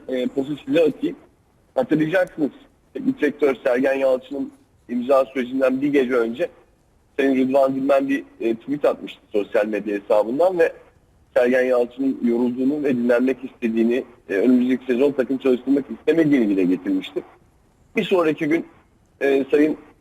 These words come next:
As Başkan Emre Koca da ve Başkan Senamet Nur Çebi Sergen Yalçın'la bir görüşme yaptılar ve yaklaşık bir saat sonra Beşiktaş'a bağlayan imzayı attı Sergen Yalçın. O yüzden transferlerde emin konuşmamak gerekiyor. Ee,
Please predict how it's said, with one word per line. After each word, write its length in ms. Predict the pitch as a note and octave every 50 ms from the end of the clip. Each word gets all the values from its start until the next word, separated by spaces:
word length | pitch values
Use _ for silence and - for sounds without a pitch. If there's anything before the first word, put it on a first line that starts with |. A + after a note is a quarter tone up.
| _
As 160 | - C3+ D3 - - D#3
Başkan 400 | C#3+ C3+ - - D#3 C#3+ C3 - -
Emre 220 | B2+ C3 C3 C#3
Koca 340 | C3 - C#3+ C3+ D3 D3+ C#3
da 200 | C#3+ D3 C#3+ - -
ve 120 | B2+ B2 A#2+
Başkan 400 | A#2+ B2 - - D3+ D3 C#3+ C#3+ -
Senamet 400 | C#3 C3+ C#3 C3+ C#3 C#3 C3+ -
Nur 120 | C#3+ C#3 -
Çebi 340 | - - C3+ B2+ C#3 C#3 - - _ _ _ _ _ _ _ _ _ _ _ _ _ _
Sergen 260 | C#3+ C3+ C3+ C#3 C#3+ C3+
Yalçın'la 480 | C3+ C3 C3 B2 - - B2 G#2 F#2+
bir 60 | A2
görüşme 320 | A#2 C3 C3 - - E3+ D#3
yaptılar 420 | C#3 B2+ - _ C#3 D#3 E3+ E3 - _ _ C3+
ve 60 | C3+
yaklaşık 420 | B2+ B2 - B2 A2+ - A2+ A2+
bir 80 | D3 C#3+ -
saat 180 | - G2 F2+ - -
sonra 260 | G2 F#2+ G#2+ D3 D#3+ - - - _ _ _ _ _ _ _ _ _ -
Beşiktaş'a 480 | A#2+ - - - - A#2+ - B2 A2+ A#2+
bağlayan 320 | B2 A#2+ A2+ A2+ A2+ A#2+
imzayı 380 | B2 A#2+ A#2 A#2 A2 D3+ E3 D3
attı 160 | C#3+ - - - -
Sergen 320 | - A2 G2 F#2+ G2+ G2 F#2+
Yalçın. 420 | G2 G2 F#2+ F#2 F2+ - - _ _ _ _ _ _ _ _ _ _ -
O 120 | E3+ F3+
yüzden 340 | F#3 F3 E3 F3 F3 E3+ E3 - - _ _ _
transferlerde 760 | - E3 D#3+ E3+ E3 - - F3 F3 F3 F3 E3+ E3+ F3 F3 D#3
emin 200 | E3+ F#3 F3+ D#3+
konuşmamak 600 | E3 E3+ F3+ E3+ - E3+ D#3 D3 C3+ B2 - -
gerekiyor. 400 | B2+ A#2+ A#2+ A2 - C#3 D3 - - _ _ _ _ _ _ _ _ _ _ _ _ _
Ee, 380 | A#2 A#2+ B2+ B2+ B2 A#2+ B2